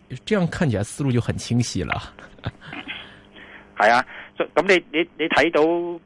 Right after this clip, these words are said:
Speaker 2: 嗰個嗱，主要我認為美元會升啊嘛，人民幣、
Speaker 1: 係。
Speaker 2: 歐元會跌啊嘛，係咪啊？咁啊，利息會加，油-，油價會升。咁響呢一方面去考慮嗰啲邊一啲老股，呃，唔受影響嘅，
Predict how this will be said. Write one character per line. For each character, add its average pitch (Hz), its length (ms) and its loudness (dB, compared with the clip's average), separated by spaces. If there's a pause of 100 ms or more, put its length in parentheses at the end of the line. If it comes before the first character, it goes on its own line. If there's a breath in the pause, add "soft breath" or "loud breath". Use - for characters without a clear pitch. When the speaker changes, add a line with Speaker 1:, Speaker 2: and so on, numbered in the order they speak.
(140)
Speaker 2:
嗰 143 200 2
個 123 520 0 (320)
嗱， 80 120 -6 (340 loud breath)
主 147 60 -2
要 180 100 0
我 123 160 0
認 110 180 -4
為 90 240 -4 (200)
美 107 140 0
元 98 180 -6
會 98 140 -4
升 123 220 -2
啊 120 40 -8
嘛， 98 300 -8
人 87 160 -4
民 87 100 -8
幣、 95 200 2
Speaker 1:
係。 - 40 6
Speaker 2:
歐 - 120 4
元 92 160 -6
會 92 140 -6
跌 101 200 -10
啊 98 40 -12
嘛， 101 240 -6
係 101 40 -14
咪 95 100 -10
啊？ - 80 -12 (260 loud breath)
咁 143 120 4
啊， 123 40 6
利 98 180 4
息 139 100 0
會 104 140 -4
加， 123 300 4
油-， 92 220 -4 (220)
油 92 180 -6
價 101 120 2
會 95 140 -8
升。 120 220 -16 (260 loud breath)
咁 180 140 2
響 180 140 6
呢 202 80 0
一 214 60 6 (100)
方 185 200 4
面 127 260 -8
去 - 60 -18 (320)
考 139 160 4
慮 143 80 2
嗰 117 120 0
啲 156 200 -2 (100)
邊 170 140 -6
一 165 60 -4
啲 170 140 2
老 110 240 -4
股， 110 360 -8 (800 loud breath)
呃， 95 240 2 (540)
唔 101 220 -12
受 92 140 2
影 110 180 -4
響 110 220 0
嘅， 92 140 -4